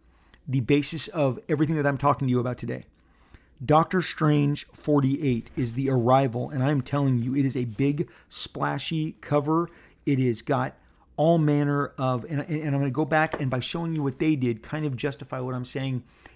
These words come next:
in regards to, like, somebody like a Gene Colan. It didn't feel like he phoned it in 'cause he could never phone it in 'cause he was too good, but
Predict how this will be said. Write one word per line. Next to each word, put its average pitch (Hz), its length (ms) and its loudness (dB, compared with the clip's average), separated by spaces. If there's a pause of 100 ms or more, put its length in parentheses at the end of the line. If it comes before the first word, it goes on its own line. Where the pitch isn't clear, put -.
in 143 140 -4
regards 135 360 -2
to, 143 100 -4
like, 127 120 -4
somebody 160 220 -4
like 151 160 -2
a 135 40 -4
Gene 135 280 -6
Colan. 127 400 -2 (320)
It 139 100 -2
didn't 180 220 -4
feel 180 140 0
like 165 100 -2
he 143 80 -8
phoned 156 320 0
it 139 80 2
in 143 160 0
'cause 131 140 -8
he 131 40 -8
could 123 120 -6
never 139 200 -2
phone 143 240 -4
it 143 100 -4
in 143 100 -4
'cause 127 120 -12
he 123 80 -4
was 113 200 -4 (240)
too 151 120 -4
good, 139 400 4 (360)
but - 100 -8